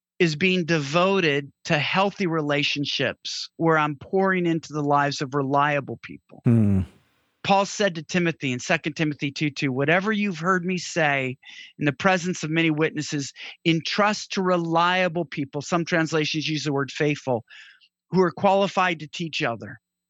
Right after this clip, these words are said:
Speaker 2: Hmm.
Speaker 1: others. So Paul's telling this young worker, and this is relevant for all of us, a lot of your ministry should be a focus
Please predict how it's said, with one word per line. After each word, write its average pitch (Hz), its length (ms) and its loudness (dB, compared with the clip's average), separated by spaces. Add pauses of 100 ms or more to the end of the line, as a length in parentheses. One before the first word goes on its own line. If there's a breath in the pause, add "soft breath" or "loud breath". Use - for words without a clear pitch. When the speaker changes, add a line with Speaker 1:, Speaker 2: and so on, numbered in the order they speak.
(100)
Speaker 2:
Hmm. 95 220 0 (340)
Speaker 1:
others. 135 240 -2
So 196 220 2 (280 loud breath)
Paul's 269 400 0
telling 269 400 0
this 180 180 0
young 220 640 2
worker, 185 680 -2 (200)
and 160 100 0
this 208 140 -4
is 240 140 -4
relevant 190 640 0
for 165 260 0
all 151 240 2
of 120 160 -2
us, 101 420 -10 (800 loud breath)
a 170 80 4
lot 208 340 2
of 262 140 -2
your 269 140 2
ministry 208 520 0
should 160 260 -4
be 160 180 2
a 143 80 2
focus 202 760 0